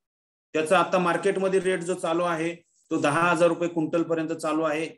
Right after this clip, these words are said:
त्याचा हमी भाव जो आहे तो पाच हजार रुपये क्विंटल त्याच्या पाल्याचा घेतला जातो.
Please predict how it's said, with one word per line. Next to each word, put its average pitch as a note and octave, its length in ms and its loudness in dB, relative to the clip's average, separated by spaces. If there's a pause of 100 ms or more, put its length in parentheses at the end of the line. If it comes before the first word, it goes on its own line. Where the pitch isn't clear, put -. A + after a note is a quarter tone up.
(140)
त्याचा D3+ 220 2
हमी D3+ 300 2
भाव F3 220 4
जो E3+ 100 0
आहे D#3 240 0
तो D#3+ 60 -4
पाच D#3 280 -4
हजार D3+ 140 -4
रुपये D3+ 240 -4
क्विंटल D3+ 360 -2
त्याच्या D3+ 200 -4
पाल्याचा D3 420 -2
घेतला C#3+ 260 -6
जातो. D3+ 380 -4